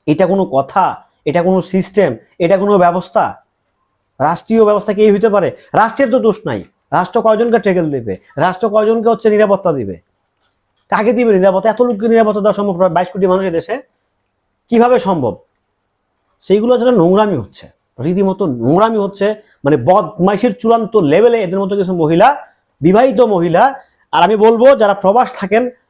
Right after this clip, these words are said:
আল্লাহর হস্তে ভাই বিয়ে কইরা বউ থুয়া বিদেশ যায়েন না,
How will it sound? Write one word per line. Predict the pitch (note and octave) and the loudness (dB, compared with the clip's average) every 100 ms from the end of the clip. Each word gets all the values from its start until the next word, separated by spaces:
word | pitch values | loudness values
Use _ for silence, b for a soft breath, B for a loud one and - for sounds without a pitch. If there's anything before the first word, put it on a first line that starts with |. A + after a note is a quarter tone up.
| - | -2
আল্লাহর | G#3+ A#3+ A#3 | 2 4 2
হস্তে | - G#3+ | 0 2
ভাই | F#3+ | 2
বিয়ে | E3+ A3+ | 2 2
কইরা | A#3 C4 C#4 B2 - _ _ - | 4 2 2 -2 -8 _ _ -2
বউ | F#3 G#3+ | -2 0
থুয়া | A3 | 0
বিদেশ | G#3+ F#3+ F3+ | 2 0 2
যায়েন | D3+ B2 | 2 0
না, | G2+ | -4